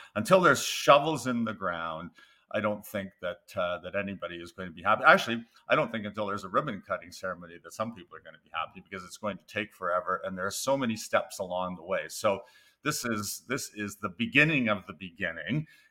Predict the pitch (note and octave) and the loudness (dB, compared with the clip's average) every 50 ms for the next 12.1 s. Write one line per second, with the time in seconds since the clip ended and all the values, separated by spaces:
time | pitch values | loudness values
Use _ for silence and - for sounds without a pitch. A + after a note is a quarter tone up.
0 | _ - A#2 A2+ A2+ A2 A2 A2 G#2+ - A#2 G#2+ G2+ G2+ G2+ G2+ G2+ G2+ G2+ G2+ | _ 2 4 4 4 4 2 0 -2 2 4 6 8 8 8 8 6 4 2 -2
1 | - - - - G#2+ G2+ F#2 F#2+ G2+ G2+ G#2+ G#2 - G#2+ F#2 G#2 G#2 F#2+ - - | -6 -12 -14 -12 -10 -10 -8 -8 -6 -6 -6 -6 -6 -8 -6 -4 -4 -4 -2 2
2 | G#2+ G#2 G#2 - G#2 F#2 - F2 E2+ - - G#2+ G#2 G#2 G2+ - - F#2+ F2+ F#2 | 2 2 2 0 -4 -8 -8 -10 -10 -10 -10 -8 -8 -8 -8 -10 -14 -18 -18 -16
3 | - - - A2 - - - - - G#2 G2+ F#2+ F#2 - - - - E2 - - | -12 -10 -8 -8 -8 -10 -14 -12 -8 -8 -8 -8 -10 -16 -18 -18 -18 -16 -16 -16
4 | - - C#3 B2+ A#2+ A#2 A2+ A2 G#2+ G#2 - _ _ _ _ - G2 G2 - - | -6 0 4 4 4 4 2 0 -2 -4 -6 _ _ _ _ -10 -10 -10 -10 -10
5 | F#2 - - - A#2+ B2+ C#3 C3+ B2+ B2+ B2 A#2+ A#2 A#2 A#2 - - - - - | -14 -18 -10 -4 -2 0 0 0 0 0 0 2 0 0 0 -4 -8 -10 -12 -16
6 | _ - - _ _ _ _ _ _ _ _ _ _ _ - - - - - - | _ -20 -20 _ _ _ _ _ _ _ _ _ _ _ -20 -16 -12 -12 -12 -12
7 | D3+ D#3 D#3 - B2+ G2+ G2 G2+ G2 G2 G2 F#2+ - - F#2 - - G#2+ - - | -12 -12 -12 -10 -8 -6 -6 -8 -8 -10 -14 -16 -18 -18 -20 -20 -20 -20 -20 -20
8 | A2 - - - - - G2+ - - - - B2+ B2 G#2+ B2 B2+ B2+ A#2 A2+ A#2 | -20 -20 -20 -20 -20 -20 -18 -18 -18 -16 -14 -10 -4 0 0 0 2 0 -2 -4
9 | - - - - G#2 B2 C#3 B2 A#2+ A2+ C3 B2 C3 C#3 B2 - G#2 G#2 G#2 G2 | -6 -8 -10 -4 -2 -2 0 0 2 4 4 4 4 4 0 -2 -4 -2 -2 -4
10 | - - G#2 G2 G2 G2 F#2 F#2+ F#2+ - G2+ G#2 G#2+ G#2+ G#2 G2+ G2+ G2 F#2+ F#2 | -2 -2 -2 -2 -2 -2 -4 -4 -2 -2 0 0 2 0 0 -2 -4 -4 -4 -2
11 | F#2 F2+ F2 - G2 - - G2+ G#2 G2 G2 - - F2 E2+ E2+ - - - E2+ | -2 -2 -4 -6 -12 -10 -8 -6 -6 -6 -6 -4 -4 -4 -4 -4 -6 -8 -4 -4
12 | E2 E2 | -2 -4